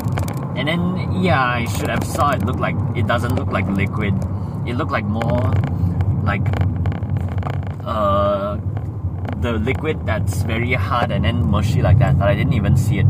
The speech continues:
Even when I pour it, it didn't seem any different. But yeah, I, I should have saw lah. Oh, the liquid one, is it a little bit brighter?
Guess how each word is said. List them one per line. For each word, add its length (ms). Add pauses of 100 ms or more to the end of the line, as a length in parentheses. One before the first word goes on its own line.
(240)
Even 160
when 120
I 100
pour 280
it, 140
it 260
didn't 340
seem 280
any 400 (680)
different. 440 (1000)
But 300
yeah, 140
I, 140 (340)
I 40
should 200
have 160
saw 220
lah. 180
Oh, 760
the 60
liquid 360
one, 220
is 220
it 120
a 60
little 220
bit 140 (100)
brighter? 480